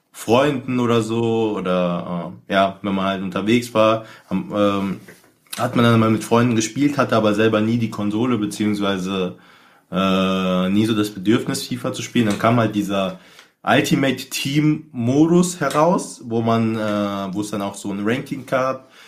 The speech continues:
mit der Top hundert. Und, äh, da war von meinem Bruder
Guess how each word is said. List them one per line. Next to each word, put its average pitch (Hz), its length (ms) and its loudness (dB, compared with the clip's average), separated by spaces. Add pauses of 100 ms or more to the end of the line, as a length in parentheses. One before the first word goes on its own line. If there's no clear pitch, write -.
(120)
mit 107 240 -4
der 104 240 2
Top 117 320 -6
hundert. 156 520 2 (680)
Und, 117 540 2
äh, - 20 -10
da 110 1000 -2
war 127 120 4
von 185 100 -2
meinem 120 280 0 (440)
Bruder 208 640 0